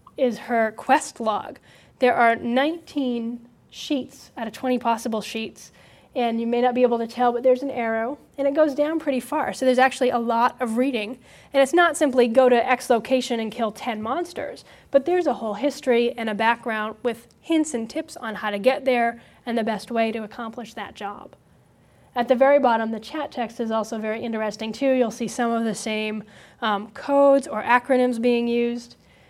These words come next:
There's four levels of incoming chat that need to be juggled, while this player is in game. We've got chat from the game server, chat from her clan or team,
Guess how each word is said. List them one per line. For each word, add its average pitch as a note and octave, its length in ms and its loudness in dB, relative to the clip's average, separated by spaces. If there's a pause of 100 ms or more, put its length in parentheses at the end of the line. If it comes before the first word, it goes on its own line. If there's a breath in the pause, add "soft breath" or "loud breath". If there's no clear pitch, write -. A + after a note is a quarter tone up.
(220 soft breath)
There's D#4 240 2
four D#4+ 400 4
levels B3 420 2
of A#3 180 -8
incoming A#3+ 540 -2
chat - 480 -2 (240 soft breath)
that C#4+ 140 6
need D4 240 4
to D4 100 0
be A#3+ 140 0
juggled, A#3 600 0 (300)
while A#3 480 2
this A#3+ 160 -10
player A3 340 0
is A#3+ 180 -4
in A3 260 -10
game. A#3 240 -2
We've G#3 100 -6
got G#3 160 -2
chat - 280 -2
from A3+ 120 -8
the A3 100 -4
game D4 260 4
server, C4 480 2 (380 soft breath)
chat A3+ 260 2
from G#3+ 180 -10
her A3 120 -10
clan B3 640 2
or A3+ 180 -10
team, D4 640 0